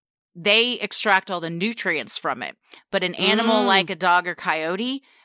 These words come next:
Speaker 1: wouldn't be able to sustain off of blood because they're too large, and they would, yeah, they would just die because it doesn't give 'em what they need.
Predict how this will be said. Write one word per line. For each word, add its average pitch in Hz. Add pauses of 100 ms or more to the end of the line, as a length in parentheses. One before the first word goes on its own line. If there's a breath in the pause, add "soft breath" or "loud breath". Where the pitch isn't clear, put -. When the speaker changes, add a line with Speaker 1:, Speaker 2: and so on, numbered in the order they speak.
(120 soft breath)
Speaker 1:
wouldn't 190
be 196
able 196
to 175
sustain 240
off 147
of 156
blood 151
because 165
they're 180
too 180
large, 170
and 180
they 175
would, 180
yeah, 190
they 165
would 165
just 165
die 175
because 160
it 170
doesn't 160
give 160
'em 160
what 147
they 147
need. 170